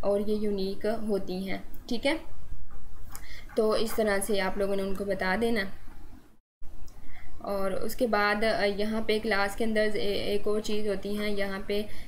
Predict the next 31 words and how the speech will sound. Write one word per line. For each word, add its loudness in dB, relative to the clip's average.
प्राइवेट्स 2
और 4
मेंबर 0
फंक्शंस, -2
अ, 0
सॉरी, 2
प्राइवेट 2
और 2
पब्लिक 4
होते 2
हैं। 2
प्राइवेट 2
मेंबर्स 2
होते 2
हैं, 2
उनको -2
हम, 0
अ, -4
जो -2
हैं -2
प्लस, -2
अम, 2
साइन 2
से, 2
अ, 2
माइनस 2
साइन 2
से 0
शो -2
करवाते 0
हैं, -2